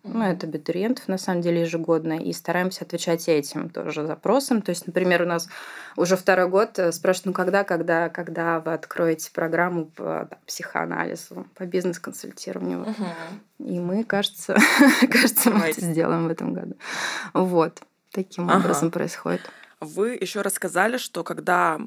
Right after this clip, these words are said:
Speaker 2: программа переходит из офлайн в онлайн, она в любом случае модернизируется. Это происходит, потому что она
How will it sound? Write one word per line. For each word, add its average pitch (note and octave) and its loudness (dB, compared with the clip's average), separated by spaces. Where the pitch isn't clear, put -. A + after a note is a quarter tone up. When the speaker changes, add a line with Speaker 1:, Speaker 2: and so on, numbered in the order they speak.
Speaker 2:
программа E3+ 2
переходит E3 -2
из F3+ -6
офлайн D#3+ 0
в D3 -4
онлайн, D3+ 2
она F3+ 2
в C#3 -14
любом D3+ -4
случае G#3 -2
модернизируется. D#3+ 0
Это A#3 6
происходит, F#3+ 2
потому D#3 0
что - -8
она D3+ -4